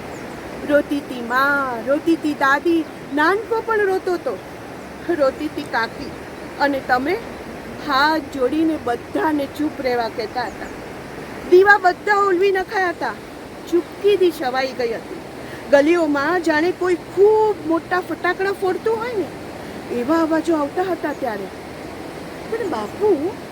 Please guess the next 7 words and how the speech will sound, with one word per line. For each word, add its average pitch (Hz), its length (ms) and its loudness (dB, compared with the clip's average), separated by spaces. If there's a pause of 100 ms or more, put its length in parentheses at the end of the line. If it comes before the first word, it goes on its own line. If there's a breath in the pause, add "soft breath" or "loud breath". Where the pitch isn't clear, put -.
(420)
ગઈકાલે 381 640 4
દૂરદર્શન 370 760 -2
પર 466 140 -2
બતાડતા 480 580 -2
હતા 285 380 0 (1000)
આ 330 60 0
કાશ્મીરને, 302 800 2